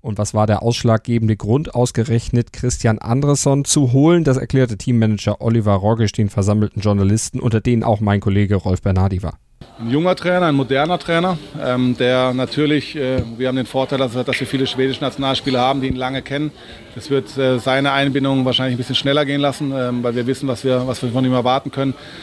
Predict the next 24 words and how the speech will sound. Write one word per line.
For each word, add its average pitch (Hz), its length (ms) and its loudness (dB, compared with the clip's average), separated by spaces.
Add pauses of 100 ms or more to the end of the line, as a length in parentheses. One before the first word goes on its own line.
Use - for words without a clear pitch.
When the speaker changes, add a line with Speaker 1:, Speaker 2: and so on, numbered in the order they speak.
(220)
Speaker 2:
Ich 147 140 -2
habe 165 120 2
ihn 165 80 0
oft 180 160 -2
bei 175 120 0
Turnieren 175 360 0
gesehen, 165 380 2
mir 156 60 2
hat 147 80 0
seine 151 180 0
ruhige, 160 420 2 (100)
äh, 160 40 -8
Art 156 400 0
imponiert, 151 460 0
er 139 100 0
ist - 100 -8
sehr 139 320 2
analytisch, 147 520 0
bereitet 135 340 -2
sich - 240 -8
sehr, 147 180 0
sehr 143 140 0
gut 139 180 -2
vor, 143 320 0